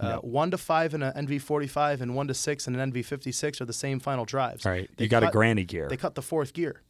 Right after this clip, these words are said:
Speaker 1: No, they
Speaker 2: Okay.
Speaker 1: cut the fourth gear and
Speaker 2: <laughs>
Speaker 1: split it. So it's just more shifting going on. You still have the same granny gear one and one. So,
Speaker 2: Right.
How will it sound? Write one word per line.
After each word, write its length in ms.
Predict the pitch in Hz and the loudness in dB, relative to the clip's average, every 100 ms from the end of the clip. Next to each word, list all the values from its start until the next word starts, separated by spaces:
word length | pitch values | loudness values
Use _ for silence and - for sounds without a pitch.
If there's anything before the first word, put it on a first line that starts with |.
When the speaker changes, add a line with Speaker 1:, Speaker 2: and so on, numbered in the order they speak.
| - | 0
Speaker 1:
No, 60 | |
they 60 | 104 | 2
Speaker 2:
Okay. 100 | 113 92 | 2 -4
Speaker 1:
cut 140 | 165 | -4
the 60 | 139 | -6
fourth 300 | - 147 - | -2 -4 0
gear 120 | 131 | 2
and 140 | 120 113 | 2 2
Speaker 2:
<laughs> 20 | |
Speaker 1:
split 300 | 135 175 131 | 2 2 0
it. 100 | 117 127 - 135 - - | -2 -8 -6 -10 -8 -6
So 80 | 156 | -2
it's 80 | 143 | 0
just 160 | 160 160 | 0 0
more 160 | 143 | 0
shifting 380 | - 185 170 131 | 0 -2 -2 -4
going 260 | 120 113 110 | -4 -4 -6
on. 100 | 127 | -8
You 80 | 117 | -8
still 160 | - 170 | -2 -2
have 80 | |
the 40 | 147 | -2
same 240 | - 160 | -2 -2
granny 260 | 139 147 147 | 0 -2 -2
gear 240 | 127 139 | -2 -2
one 200 | 131 131 | 0 -2
and 140 | 127 139 | -2 -2
one. 220 | 131 110 | -2 -2
So, 180 | - 120 | 2 4
Speaker 2:
Right. 280 | 113 107 | 6 2